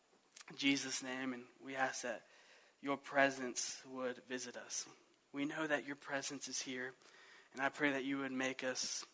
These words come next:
aware of it. I pray that you would come and, uh, sort of remove any distractions or lies or false beliefs about you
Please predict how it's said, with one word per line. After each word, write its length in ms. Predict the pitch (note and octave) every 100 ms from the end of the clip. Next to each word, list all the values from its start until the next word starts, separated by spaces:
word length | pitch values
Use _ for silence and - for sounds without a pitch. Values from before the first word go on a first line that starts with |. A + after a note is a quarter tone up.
| _ _ _ _ - _ _
aware 320 | B2+ C3 C3 B2+
of 100 | A#2
it. 140 | - - - - _ - -
I 80 |
pray 280 | B2+ - C#3+
that 140 | C#3 B2
you 120 | C#3
would 160 | B2
come 320 | - C#3 C#3 C3+
and, 160 | B2+ - - - -
uh, 200 | B2+ B2
sort 240 | - D3+ C#3+
of 100 | C3+
remove 360 | C#3 C#3 C#3+
any 200 | C#3 D3
distractions 880 | C#3 B2+ - C3+ C#3+ C#3 - C#3+ C#3
or 120 | C3 B2
lies 680 | B2 B2+ C#3 C#3 C3+ C#3
or 60 | F2+
false 400 | - C#3 C#3+ -
beliefs 460 | - C3 C3 C3 -
about 320 | C3 A#2+ F#2+
you 160 | B2+